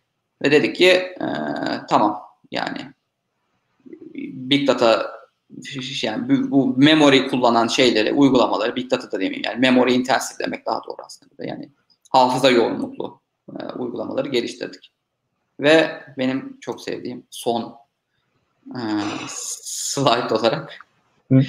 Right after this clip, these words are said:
Speaker 2: neydi bu karakterin
Speaker 1: Bu şey,
Speaker 2: ismi?
Speaker 1: Tehlike Çanı diye şahane
Speaker 2: Tehlike Çanı.
Speaker 1: skeçi
Speaker 2: Evet.
Speaker 1: vardı da böyle
Speaker 2: İki bin üçten mi, iki bin dörtten mi?
Speaker 1: Çok,
Speaker 2: Bayağı
Speaker 1: çok,
Speaker 2: eski.
Speaker 1: çok eski. Zaten resmin piksel piksel <laughs> olmasından da belli yani.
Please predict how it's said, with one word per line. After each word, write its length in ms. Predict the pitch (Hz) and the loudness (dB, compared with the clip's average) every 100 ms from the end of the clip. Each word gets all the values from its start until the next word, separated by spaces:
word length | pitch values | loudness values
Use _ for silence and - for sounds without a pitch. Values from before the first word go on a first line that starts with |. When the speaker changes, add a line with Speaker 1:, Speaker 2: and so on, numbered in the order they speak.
| - | 0
Speaker 2:
neydi 480 | 135 147 190 202 185 | 2 6 6 4 0
bu 300 | 170 175 - - - 143 | -4 -6 -8 -14 -14 -12
karakterin 320 | - 139 135 135 | 0 0 2 2
Speaker 1:
Bu 40 | |
şey, 100 | 143 | 2
Speaker 2:
ismi? 360 | 139 - 127 120 _ 127 120 _ _ _ - - - - | 0 -4 -12 -12 _ -18 -18 _ _ _ -12 -12 -16 -20
Speaker 1:
Tehlike 400 | - 139 165 160 | 0 2 4 4
Çanı 240 | 185 165 160 | 4 6 8
diye 440 | 170 165 - - | 8 6 2 -8
şahane 400 | - - 139 120 | -12 -4 2 2
Speaker 2:
Tehlike 320 | 113 - 120 - | 2 -4 -8 -8
Çanı. 100 | 113 | -8
Speaker 1:
skeçi 520 | 107 - 139 151 180 | -6 -6 -2 0 0
Speaker 2:
Evet. 100 | 151 | 0
Speaker 1:
vardı 220 | 147 170 | 0 -2
da 320 | 131 95 - _ _ _ - | -4 -8 -12 _ _ _ -18
böyle 480 | 127 113 113 113 | -14 -10 -8 -8
Speaker 2:
İki 220 | - - 117 | -6 -4 -2
bin 100 | 110 | -2
üçten 460 | 107 - - 117 | -2 -2 2 4
mi, 120 | 117 | 4
iki 200 | 98 - | 2 2
bin 160 | 110 104 | 0 4
dörtten 380 | 107 104 - 113 | 4 4 2 2
mi? 60 | |
Speaker 1:
Çok, 120 | 98 101 | 4 6
Speaker 2:
Bayağı 160 | 107 | 8
Speaker 1:
çok, 240 | 101 117 - | 6 6 0
Speaker 2:
eski. 100 | - | -4
Speaker 1:
çok 260 | 123 120 | 0 0
eski. 240 | 113 - - | -2 -6 2
Zaten 600 | 143 147 160 143 - - - | 2 4 4 2 -2 -10 -4
resmin 680 | 127 127 - 143 131 - - - | 2 2 2 2 2 -2 -12 -8
piksel 420 | 143 - - - | -8 0 0 0
piksel 340 | - - 151 | -6 -2 2
<laughs> 40 | 127 | 4
olmasından 760 | - 139 - - - 127 131 | 2 -2 -2 -6 -4 -2 -2
da 240 | 123 139 139 | -2 -2 0
belli 320 | 135 - 127 | 0 0 -2
yani. 260 | 120 - | -2 -4